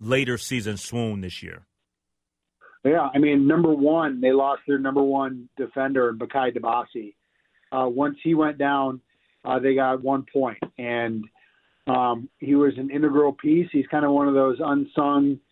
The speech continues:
Speaker 2: leaders of the team. He's not the goal scorer. He's not the, the goalkeeper that makes the fancy saves, but he's a, a workmanlike, athletic center back who just kind of bosses things on the back line. And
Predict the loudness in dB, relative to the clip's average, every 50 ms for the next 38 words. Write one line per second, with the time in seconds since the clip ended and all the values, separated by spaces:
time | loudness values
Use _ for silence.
0 | _ _ _ _ _ _ 0 2 4 4 4 4 4 2 2 2 0 0 0 0
1 | 0 0 2 4 4 4 4 4 2 0 0 0 -2 -2 -2 -2 -2 0 2 4
2 | 4 2 2 0 -2 0 0 2 2 2 2 2 0 0 0 -2 -2 -4 -4 -4
3 | -4 -2 0 0 0 2 2 0 -4 -8 _ _ _ _ _ _ _ _ -2 2
4 | 2 2 2 2 2 2 2 2 2 2 0 2 0 0 0 -2 -2 _ -6 -4
5 | -2 0 0 0 0 0 0 0 0 2 2 2 4 4 4 4 2 2 0 -4
6 | -12 _ _ _ _ _ _ _ _ _ _ _ _ -2 -2 0 2 4 2 4
7 | 4 4 2 2 2 0 -2 -2 0 0 2 2 0 0 0 -2 0 0 0 0
8 | 0 0 0 -2 -4 -10 -20 -20 _ _ _ _ _ _ _ _ _ -4 -4 -4
9 | -4 -2 -2 0 0 0 -2 -4 -6 -6 -2 0 0 2 2 2 0 0 0 -2
10 | -4 -4 -2 -2 0 0 0 0 -2 -2 -2 0 0 0 0 0 0 0 0 0
11 | -2 -2 -2 -4 -4 -6 -10 -12 -10 -10 -12 -12 -12 -10 -6 -4 -2 0 0 0
12 | -2 -2 -2 -2 0 0 -2 -4 -8 -12 -14 -16 -16